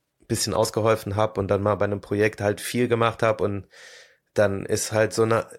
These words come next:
das, das erste Semester wieder vergangen, ohne dass ich irgendwas an meiner Bachelorarbeit gemacht hab.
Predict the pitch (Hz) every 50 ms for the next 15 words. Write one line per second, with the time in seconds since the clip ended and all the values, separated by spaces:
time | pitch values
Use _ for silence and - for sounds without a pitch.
0 | _ - 104 117 104 - - - _ _ _ _ _ _ _ _ _ _ _ _
1 | _ _ _ _ - 117 113 - 110 117 113 - 123 107 117 107 110 113 113 -
2 | - 127 117 113 117 113 - _ _ _ _ _ _ _ _ _ 107 98 113 110
3 | 120 117 113 110 98 - - - 113 101 95 107 101 110 113 113 110 - - 113
4 | 117 123 107 104 104 101 104 98 - - 110 92 101 98 101 98 - - 104 98
5 | 98 95 101 95 101 92 - - 107 90 95 92 98 90 - - 98 98 98 98
6 | - - - 117 123 - _